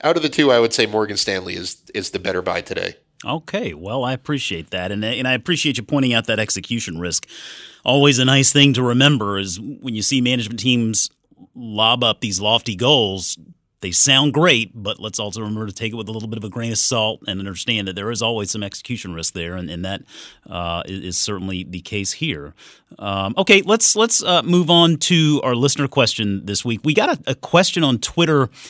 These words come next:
Speaker 2: uh, a couple of weeks back. A gentleman goes by the handle, uh, at R eight R Dad. So I think it's supposed to be Raider Dad, and so I'm assuming he's a Raiders fan. Um, I don't know how he's feeling about that move to Vegas, but hey, we'll talk about that another time.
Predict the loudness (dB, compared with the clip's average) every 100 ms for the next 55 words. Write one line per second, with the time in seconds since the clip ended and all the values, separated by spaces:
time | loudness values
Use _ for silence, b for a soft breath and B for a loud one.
0 | B 0 4 4 2 2 0 2 0 -2
1 | 2 4 4 2 -4 -6 -4 -2 2 4
2 | 4 2 B B 0 0 2 2 0 0
3 | -2 4 6 6 4 0 -2 -6 b b
4 | _ -8 -4 -2 0 4 4 4 _ -6
5 | 2 4 4 4 4 4 2 0 2 2
6 | 0 0 0 0 -2 -4 -6 -2 2 2
7 | 2 -2 -2 -2 -2 -4 -6 -4 -4 -2
8 | -4 -6 -8 -8 -8 -10 -12 -12 -10 -8
9 | -6 -4 -4 -4 -4 -6 -10 -12 -8 -6
10 | -6 -10 -12 -12 -14 -16 -16 -14 -14 -12
11 | -14 -16 -16 -12 -10 -6 -6 -6 -6 -6
12 | -6 -8 -8 -8 -8 -10 -12 -2 0 2
13 | 0 -2 -4 -6 -6 -8 -6 -6 -4 -6
14 | -6 -4 -4 -4 -2 -2